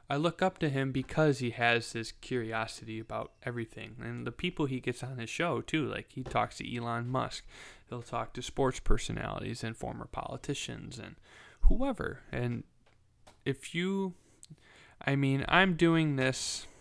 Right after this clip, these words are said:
podcast in a way where it's like, I'm not taking it all that seriously. Like, at the end of the show, I tell you to,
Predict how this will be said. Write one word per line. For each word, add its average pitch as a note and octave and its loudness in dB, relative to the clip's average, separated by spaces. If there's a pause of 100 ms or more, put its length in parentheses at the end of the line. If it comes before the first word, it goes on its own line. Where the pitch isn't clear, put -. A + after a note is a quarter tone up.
(1300)
podcast A2+ 2
in A#2 -2
a A#2 -2
way A2+ -2 (100)
where A#2 0
it's - -6
like, A#2 0
I'm C#3+ 0
not D3+ -2
taking B2+ -4
it A#2+ -2
all A#2 4
that A#2 2
seriously. A#2+ 2 (560)
Like, D3 4
at D#3 8
the E3+ 6
end D#3+ 4
of D#3+ 2
the D3+ 6
show, C3+ 4
I B2+ 8
tell A#2 2
you A2 0
to, G#2+ 0